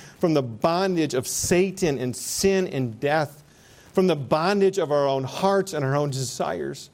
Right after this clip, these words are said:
Lord, that your Spirit would work in and through us to see redemption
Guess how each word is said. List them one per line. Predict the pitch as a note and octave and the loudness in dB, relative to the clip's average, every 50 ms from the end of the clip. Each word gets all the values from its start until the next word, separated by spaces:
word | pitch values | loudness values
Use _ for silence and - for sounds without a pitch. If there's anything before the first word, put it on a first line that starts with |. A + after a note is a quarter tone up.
| _ _ - - - - - - - - | _ _ -20 -20 -20 -20 -20 -20 -6 0
Lord, | F3+ F#3 F3+ | 2 2 4
that | E3 F3+ F#3 | 4 2 2
your | F#3+ F#3+ | 2 2
Spirit | - - - - A3 A3 G#3+ F#3+ F3 | 2 0 -4 0 0 2 2 2 2
would | F3+ E3 D3+ C#3 | 2 0 0 2
work | D#3 F#3 G3+ G#3+ G#3 G3 G#3 - - | 2 2 4 4 2 0 -4 -6 -2
in | G3 F#3+ | 2 2
and | F#3+ F#3 F3+ F#3 | 4 2 2 0
through | - F#3+ F#3 F#3+ F3+ | 2 4 4 4 4
us | F3 D3+ - | 2 0 0
to | - D#3+ C#3 | -2 -4 -4
see | - - - G3+ G3 F#3 | -4 -6 -4 -2 -2 0
redemption | D#3 D#3+ D3+ C3+ B2+ B2 A#2+ A#2+ D3+ D3+ D#3+ F#3 G#3 F#3 - - - F3+ D#3+ D3 C#3 | 0 0 0 -2 -4 -8 -8 -2 0 2 2 2 2 0 -2 -2 0 0 0 0 -2